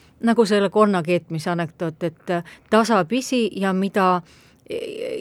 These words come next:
tasapisi jõuab küll Venemaa territooriumile, aga sa suudad kogu aeg ära seletada, et see peabki niimoodi olema ja see on normaalne.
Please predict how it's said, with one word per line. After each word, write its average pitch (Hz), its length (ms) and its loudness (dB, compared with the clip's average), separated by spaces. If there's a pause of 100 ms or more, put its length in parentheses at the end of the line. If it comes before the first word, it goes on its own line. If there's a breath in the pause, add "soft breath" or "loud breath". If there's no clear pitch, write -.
tasapisi 208 500 0
jõuab 214 200 4
küll 190 140 -4
Venemaa 196 320 0
territooriumile, 240 720 -2
aga 220 160 2
sa 220 140 -2
suudad 247 220 0
kogu 233 200 2
aeg 185 160 0
ära 202 100 0
seletada, 170 480 -2
et 170 140 -6
see 220 80 0
peabki 208 320 -2
niimoodi 185 240 -4
olema 196 260 0
ja 156 80 -6
see 190 60 -4
on 175 80 -2
normaalne. 175 540 -2